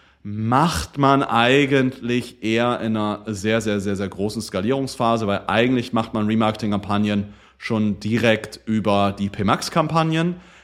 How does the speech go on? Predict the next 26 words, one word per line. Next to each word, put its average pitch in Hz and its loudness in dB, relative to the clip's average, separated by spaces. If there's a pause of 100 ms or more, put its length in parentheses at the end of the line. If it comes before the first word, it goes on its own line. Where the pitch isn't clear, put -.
(160)
Wir 113 -2
machen 143 2
das 139 2
dann, 131 2
wenn 120 2
wir 117 2
Push-Kanäle 117 2
mit 104 0
dazu 110 -2
nehmen, 127 6
testen 123 2
wir 117 6
in 113 4
der 110 2
Regel 113 4
im 104 4
Remarketing-Bereich 117 2
mit 92 -4
an. 175 2 (220)
Also 110 -2
wenn 110 4
wir 113 2
zum - 0
Beispiel 107 2
Demand-Gen-Kampagnen 107 2
nehmen, 104 2